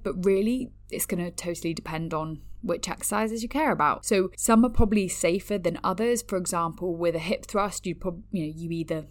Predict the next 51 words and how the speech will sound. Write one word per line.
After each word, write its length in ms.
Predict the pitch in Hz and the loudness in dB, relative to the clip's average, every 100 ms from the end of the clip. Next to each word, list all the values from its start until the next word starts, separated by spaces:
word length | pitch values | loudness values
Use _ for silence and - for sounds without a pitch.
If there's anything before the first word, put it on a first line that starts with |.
| - | -6
lift 340 | 175 180 - | -4 -2 0
it 140 | 220 220 | 0 0
and 160 | 170 | -4
get 160 | 165 147 | -2 -2
a, 140 | 170 - | -4 -2
that 180 | 165 156 | 0 0
full 260 | - 175 170 - | -2 -2 -2 -2
lookout, 500 | 190 175 233 247 - | -4 -2 -2 -2 -2
or 300 | 180 165 165 | -2 -2 -4
you 160 | - 165 | -8 -2
don't. 360 | 156 180 240 - _ _ - | 2 4 2 0 _ _ 2
Whereas 240 | 196 185 | 4 4
something 380 | - 202 202 208 | 0 -2 0 2
like 260 | 208 202 | 2 -2
a 40 | 254 | -4
deadlift, 540 | - 226 190 208 196 | 0 0 2 0 0
there's 200 | 202 190 | 0 0
a 40 | 190 | 2
lot 180 | 185 196 | 2 2
more 220 | 190 175 | 0 2
room 320 | 180 180 175 | 2 2 0
for 80 | - | -6
kind 200 | - 170 | -6 -6
of 180 | 175 - | -8 -14
form 420 | - - 190 185 175 | -10 0 2 2 2
breakdown 720 | 185 - - 185 175 175 175 | 2 0 -2 0 2 2 0
and 140 | 165 | -2
things 220 | 180 165 | -4 -2
like 160 | 180 - | -4 0
that. 320 | 170 165 - - _ _ _ _ _ _ _ _ - - | 2 2 0 -8 _ _ _ _ _ _ _ _ -20 -14
I'd 360 | 190 180 180 - | -10 -6 -6 -6
probably 240 | 202 196 | 0 4
advise 500 | 190 165 175 175 175 | 4 4 2 4 2
against 380 | 175 170 196 - | 0 0 -2 0
doing 260 | 185 175 170 | 2 2 0
a 60 | |
one 240 | 165 170 175 | -4 -4 -4
rep 180 | - | -4
max 280 | 185 165 - | -2 -4 -4
for 100 | - | -8
something 320 | - 160 165 | -6 -4 -4
like 220 | 165 160 175 | -4 -2 -2
an 80 | |
R 140 | 160 165 | -2 -2
D 160 | 175 | 0
L. 240 | 165 170 196 | 2 4 4
It 60 | |
just 260 | 151 - - | 2 -4 -4
doesn't 440 | 170 175 160 - - | -4 -2 -6 -10 -6
make 260 | 151 - | -6 -4
sense, 540 | - 151 170 214 - | -2 0 2 0 0